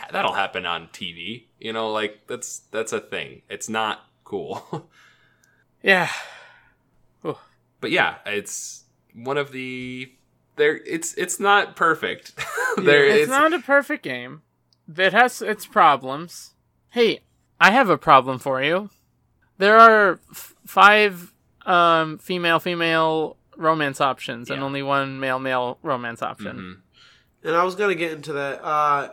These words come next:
Speaker 3: I wanna know if, like, they are, I mean,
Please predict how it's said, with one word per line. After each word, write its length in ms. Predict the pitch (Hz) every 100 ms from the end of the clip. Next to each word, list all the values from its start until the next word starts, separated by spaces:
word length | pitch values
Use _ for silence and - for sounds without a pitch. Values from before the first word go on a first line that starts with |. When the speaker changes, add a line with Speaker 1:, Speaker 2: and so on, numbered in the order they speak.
| -
Speaker 3:
I 100 | 151
wanna 380 | 160 160 190 190
know 380 | 170 170 165 160
if, 520 | - 160 151 143 -
like, 540 | 147 135 131 127 - _ _ _ _ _ _ _ _ _ _
they 380 | 131 143 143 143
are, 400 | 139 139 131 131
I 100 | 160
mean, 440 | 147 151 143 135